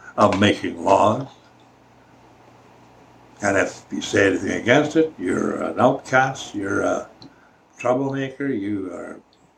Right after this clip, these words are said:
you know, whatever. But anyway, enough of that. But there is two creations in the Bible. When Cain was driven out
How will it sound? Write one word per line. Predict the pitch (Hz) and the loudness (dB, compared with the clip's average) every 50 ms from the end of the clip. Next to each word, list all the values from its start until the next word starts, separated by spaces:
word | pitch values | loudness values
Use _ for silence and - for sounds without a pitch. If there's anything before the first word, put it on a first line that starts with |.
| _ _ _ _ _ _ _ - | _ _ _ _ _ _ _ -18
you | 117 113 | -16 -16
know, | 104 90 95 - | -14 -16 -16 -12
whatever. | 98 101 101 104 117 117 101 - - _ _ _ _ _ _ _ _ _ _ _ _ _ _ _ _ _ _ _ _ _ _ _ _ _ _ _ _ _ _ _ _ _ _ _ _ _ _ _ | -10 -10 -8 -8 -8 -10 -12 -14 -18 _ _ _ _ _ _ _ _ _ _ _ _ _ _ _ _ _ _ _ _ _ _ _ _ _ _ _ _ _ _ _ _ _ _ _ _ _ _ _
But | - 120 135 | -4 2 4
anyway, | 151 160 147 117 98 95 92 | 4 6 4 4 2 -2 -2
enough | 98 107 120 135 127 - - | -2 0 2 2 2 0 -2
of | 95 | -4
that. | 95 107 104 - - - - - _ _ _ _ _ - _ - - - - _ _ _ _ _ _ _ _ _ _ _ _ _ - | -2 -2 -2 -2 -4 -10 -14 -20 _ _ _ _ _ -20 _ -16 -16 -16 -16 _ _ _ _ _ _ _ _ _ _ _ _ _ -6
But | 123 117 - | -6 -4 -4
there | - 120 120 120 | -2 0 2 6
is | 135 165 180 175 165 170 165 147 - - - - _ _ _ _ _ _ _ _ _ _ _ _ _ _ _ _ _ _ _ _ _ _ _ _ _ _ _ _ _ _ _ _ _ _ _ _ _ | 6 6 6 6 2 0 -2 -6 -12 -16 -18 -20 _ _ _ _ _ _ _ _ _ _ _ _ _ _ _ _ _ _ _ _ _ _ _ _ _ _ _ _ _ _ _ _ _ _ _ _ _
two | - - 127 135 151 170 185 202 196 - _ _ _ _ _ _ _ _ _ _ _ _ _ _ _ _ _ - - - _ _ _ _ _ _ _ _ _ _ _ _ _ _ - | 0 4 4 6 6 4 2 0 -4 -10 _ _ _ _ _ _ _ _ _ _ _ _ _ _ _ _ _ -20 -20 -20 _ _ _ _ _ _ _ _ _ _ _ _ _ _ -2
creations | - 131 156 185 196 170 - - - - - _ - - - - | 2 4 6 6 6 4 2 -2 -10 -18 -20 _ -20 -20 -12 -4
in | - 127 139 147 151 160 156 | 0 0 2 2 0 -2 -4
the | 156 | -2
Bible. | 147 147 147 151 156 151 127 - - _ _ _ _ _ _ _ _ _ _ _ _ _ _ _ _ _ _ _ _ _ _ _ _ _ _ _ _ _ _ _ _ _ _ _ _ _ | 2 2 4 4 2 0 -2 -8 -12 _ _ _ _ _ _ _ _ _ _ _ _ _ _ _ _ _ _ _ _ _ _ _ _ _ _ _ _ _ _ _ _ _ _ _ _ _
When | - 107 110 98 90 | -6 -4 -4 -4 -6
Cain | - - - 135 139 143 143 147 | -6 -2 2 4 4 4 4 4
was | 147 131 120 104 98 - | 2 2 2 2 0 2
driven | - 131 131 127 127 123 | 4 4 4 4 4 4
out | 123 127 139 151 156 - | 4 4 4 2 -2 -6